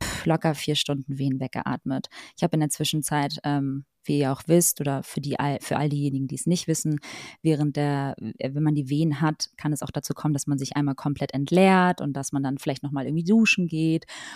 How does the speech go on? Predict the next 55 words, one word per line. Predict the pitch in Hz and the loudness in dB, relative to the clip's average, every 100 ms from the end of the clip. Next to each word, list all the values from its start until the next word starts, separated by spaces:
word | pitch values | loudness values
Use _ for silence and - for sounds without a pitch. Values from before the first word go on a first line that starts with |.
| - | -8
Und, | - 151 147 - | -4 -2 -4 -2
ähm, | 151 147 147 143 - - | -2 0 -2 -4 -8 -6
ja, | 160 151 | -2 0
beim | 143 | 0
Hypnobirth | 170 170 147 143 147 | 0 -2 -4 -4 -4
hab | - | -4
ich | 147 | -4
halt | - | -2
einfach | 147 147 139 - - | -4 -2 -6 -6 -12
für | - | -4
mich | 156 160 - | 0 0 0
gelernt, | 147 143 139 143 | -4 -2 -2 -4
dass | 143 | -6
ich | 143 | -6
mir | 151 147 139 - | -2 -2 -2 -4
erstmal | 139 139 | -6 -4
einen | 147 139 | -4 0
Wohlfühlraum | 175 190 185 - 185 185 180 160 160 165 | 4 6 4 0 2 4 4 2 2 2
schaffe | - 160 - 156 156 - - - | 2 0 0 0 0 -4 -14 -6
mit | 165 165 | 0 0
mir | 160 151 | 0 0
selbst | 143 160 170 - | 2 4 4 2
und | 165 147 | -4 -4
hab | - | -6
dann | 139 139 135 - - _ | -4 -4 -4 -10 -20 _
wirklich | - - 139 | -6 -4 -4
stundenlang | - 175 180 160 147 143 | 2 4 4 2 0 2
Wehen | 156 170 | 2 2
weggeatmet | 160 156 147 156 - 151 | 0 -2 -2 -2 -2 -2
und | 151 | 0
war | 147 147 | -2 -2
wirklich | 143 - - | -4 -6 -8
gut | 147 | -4
dabei, | 143 135 151 170 | -2 2 2 4
bis | 147 - | 2 -2
ich | - | 0
dann | 147 | 0
halt | 143 131 | 0 -2
irgendwann | 147 147 139 | 0 0 -2
getrackt | 143 - 139 - - | -4 -4 -4 -4 -2
habe, | 151 139 | -2 -2
dass | 131 - | -2 -2
die | 170 | 0
Wehen | 135 139 | 0 0
immer | 156 202 | 0 0
stärker | - 135 - | -2 -4 -6
geworden | 143 131 131 | -6 -4 -4
sind. | 135 127 135 | -4 -4 -4
Daraufhin | - 156 - 190 | -2 0 4 6
sind | 185 175 | 6 4
wir | |
dann | 165 160 | 2 2
ins | - | 0
Krankenhaus | 170 202 226 220 - | 2 2 4 2 0
gefahren | 233 220 226 254 | -4 0 6 4